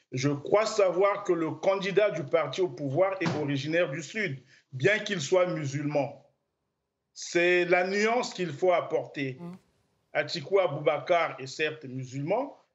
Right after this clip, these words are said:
Speaker 1: mais, euh, le candidat, euh, du principal parti d'opposition à l'époque, c'était Goodluck Jonathan, et le parti a ramené Atiku Abubakar.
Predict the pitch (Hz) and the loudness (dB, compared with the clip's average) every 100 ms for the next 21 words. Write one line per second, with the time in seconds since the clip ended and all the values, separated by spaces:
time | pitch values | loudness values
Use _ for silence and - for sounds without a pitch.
0 | _ - 147 185 269 320 - _ - 156 | _ -4 2 4 2 -2 -10 _ -2 2
1 | 160 156 147 147 175 175 185 185 156 165 | 2 2 0 0 0 2 2 2 0 2
2 | 196 196 151 127 - _ _ _ - 151 | 4 4 0 -6 -16 _ _ _ -4 -2
3 | 147 147 131 156 147 175 175 175 143 190 | 0 -2 -6 -10 -4 -2 -2 -2 2 2
4 | - 170 156 185 160 139 156 135 135 175 | 2 0 0 -4 -4 -4 -8 -6 -2 0
5 | 147 139 170 170 170 - - 135 165 147 | 0 0 2 2 0 -10 -8 -6 -4 -4
6 | 139 135 151 135 139 160 170 233 254 - | -4 -2 -2 -2 0 0 2 2 2 -2
7 | - _ _ - 160 156 135 165 143 135 | -14 _ _ -8 -4 -2 2 2 2 -4
8 | 175 - 147 147 147 156 170 147 135 135 | -4 -2 2 2 2 2 4 2 -2 0
9 | 160 135 139 165 - 214 156 - | 2 2 2 2 4 2 2 -4